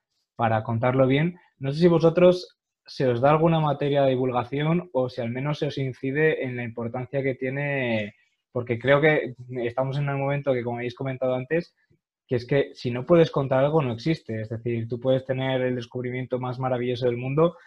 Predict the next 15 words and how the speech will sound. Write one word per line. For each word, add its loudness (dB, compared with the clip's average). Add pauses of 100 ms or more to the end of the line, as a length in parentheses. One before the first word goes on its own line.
(140)
que -6
como -2
tenga 2
mal 4
marketing, 0
te 0
hagas -4
con -8
el -2
Word, 4 (200)
eh, -2
Word 4
Art, 4 (140)
las 0
presentaciones, 0